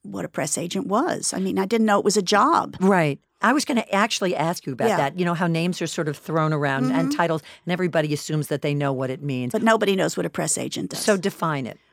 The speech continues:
Speaker 1: Well, to me, it's creating the right expectations for a show. So,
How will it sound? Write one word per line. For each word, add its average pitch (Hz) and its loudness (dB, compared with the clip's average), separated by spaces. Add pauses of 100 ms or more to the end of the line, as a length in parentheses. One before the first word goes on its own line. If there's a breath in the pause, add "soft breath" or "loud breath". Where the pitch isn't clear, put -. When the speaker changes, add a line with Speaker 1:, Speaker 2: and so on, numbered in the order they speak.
(120)
Speaker 1:
Well, 180 2
to - -6
me, 220 2 (220)
it's 202 0
creating 214 0
the 190 -2
right 180 0
expectations 175 -4
for 160 -6
a 143 -4
show. - -8 (360 soft breath)
So, 202 0